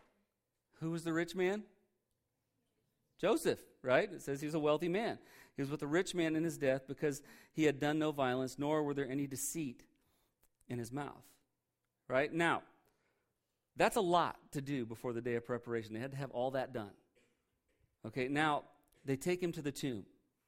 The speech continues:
There's so many things I want to tell you that I'm not sure I should because I can't prove it, but I have some theories. You want me to share 'em? Okay, remind me. I'll get to that. Sorry. But the tomb that they laid Jesus' body in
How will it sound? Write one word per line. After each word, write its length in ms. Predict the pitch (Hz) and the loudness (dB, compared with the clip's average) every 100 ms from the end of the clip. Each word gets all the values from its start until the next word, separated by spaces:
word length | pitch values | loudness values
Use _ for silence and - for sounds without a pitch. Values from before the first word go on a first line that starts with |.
| _ _ _ _ 180 | _ _ _ _ -6
There's 160 | 170 | -4
so 140 | - 170 | -2 0
many 120 | 156 | 0
things 380 | 147 139 117 - | 0 0 -2 -4
I 100 | 113 | -6
want 180 | 113 127 | -4 -4
to 60 | 110 | -4
tell 140 | 123 | -4
you 100 | 110 | -2
that 80 | 104 | -4
I'm 80 | 123 | -6
not 140 | 107 | -8
sure 240 | 127 120 107 | -6 -6 -6
I 100 | 104 | -8
should 420 | - 113 90 90 | -8 -6 -6 -8
because 180 | 104 101 | -14 -12
I 80 | 104 | -10
can't 220 | 110 101 | -8 -10
prove 200 | 117 98 | -8 -8
it, 100 | 92 | -10
but 100 | 104 | -12
I 60 | 92 | -10
have 140 | 101 | -10
some 120 | - 92 | -12 -10
theories. 340 | 95 82 80 - | -8 -10 -14 -10
You 60 | |
want 80 | 113 | -8
me 60 | 104 | -6
to 60 | |
share 160 | 117 120 | -4 -4
'em? 120 | 131 - _ _ _ _ _ _ _ _ 117 | -6 -14 _ _ _ _ _ _ _ _ -10
Okay, 240 | 113 95 90 | -8 -8 -8
remind 300 | 117 113 104 | -4 -2 -2
me. 80 | 98 | -4
I'll 80 | 101 | -6
get 160 | 104 | -8
to 60 | 95 | -8
that. 200 | 85 - | -10 -8
Sorry. 220 | 101 67 - _ _ _ _ _ _ _ _ _ _ _ _ _ - | -8 -8 -14 _ _ _ _ _ _ _ _ _ _ _ _ _ -8
But 100 | 151 | -2
the 80 | 139 | 0
tomb 240 | 226 247 | 2 4
that 100 | 208 | 4
they 140 | 190 185 | 4 4
laid 240 | 185 156 | 4 2
Jesus' 320 | 160 151 135 | -2 -4 -2
body 360 | 143 143 139 104 | 4 4 4 0
in 180 | 98 | -6